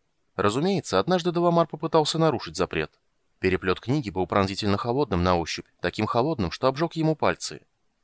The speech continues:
Не обращая внимания на боль, тёмный эльф открыл книгу, но, бросив на странице всего один беглый взгляд, поспешно её захлопнул.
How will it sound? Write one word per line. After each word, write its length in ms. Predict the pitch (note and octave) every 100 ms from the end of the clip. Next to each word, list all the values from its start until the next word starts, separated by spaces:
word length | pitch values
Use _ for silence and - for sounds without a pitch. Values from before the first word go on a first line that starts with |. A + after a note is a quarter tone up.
| _
Не 100 | F2+
обращая 480 | E2+ F2+ F2+ - F2+
внимания 460 | G2 F#2+ F#2 F#2+ F#2+
на 140 | F#2+
боль, 200 | G2 C#3
тёмный 380 | - F#2 F#2 F#2+
эльф 160 | G2 A2
открыл 280 | - B2+
книгу, 460 | B2 F#3 F3+ G2 - -
но, 120 | F2+
бросив 300 | F#2+ F#2+ G#2
на 80 | G#2
странице 420 | G2+ G2 G2+ G#2
всего 300 | - G2 G#2
один 260 | G#2+ A2
беглый 280 | G#2+ A2+ B2+
взгляд, 280 | B2 F3+ F#3+
поспешно 440 | F3 - E3 -
её 180 | D3+ D3
захлопнул. 640 | C#3 - G2 - D#2 C#2